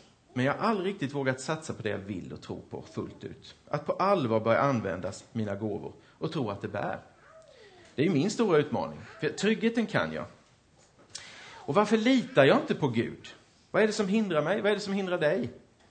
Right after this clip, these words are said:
Vad vill du egentligen? Och varför gör du inte det?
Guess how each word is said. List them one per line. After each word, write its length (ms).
Vad 180
vill 300
du 140
egentligen? 460
Och 120
varför 240
gör 340
du 100
inte 200
det? 120